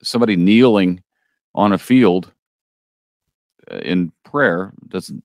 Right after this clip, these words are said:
doesn't seem to be affecting too many other people. If people join 'em, that's, you know, that's, that's not, uh, he's, nobody's, nobody's forced to,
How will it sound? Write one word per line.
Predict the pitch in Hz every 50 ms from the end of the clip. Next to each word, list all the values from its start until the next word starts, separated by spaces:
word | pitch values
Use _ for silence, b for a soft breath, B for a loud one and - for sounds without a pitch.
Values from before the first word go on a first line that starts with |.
| _
doesn't | - 98 107 104 - -
seem | - - 113 110
to | 95 90
be | 80 95 90
affecting | 80 78 - 104 98 - - 92 80 76 76
too | - 98
many | 98 95 95 92
other | 85 78
people. | - - 117 127 - 87
If | 82 -
people | - 127 104 107 95 78
join | - 104 101 117 156 135
'em, | 95 90 92 90
that's, | 92 92 87 - - - - - _ _ _ _ _ _ _ _ _ _ _ _ _ _ _ _ _ _ _ _
you | - 98
know, | 82 80 78 - _ _ _ _ _ _
that's, | - 90 87 - - - - - -
that's | - 90 - - -
not, | 95 90 - - _ -
uh, | 92 80 78 78 78 82 87 _ _ _ _ _ _ _ _ _ _ _ _ _ _ _ _
he's, | 110 104 - - -
nobody's, | 117 110 113 110 92 87
nobody's | 123 127 123 117 101 -
forced | - - 104 90 - - -
to, | 78 71 71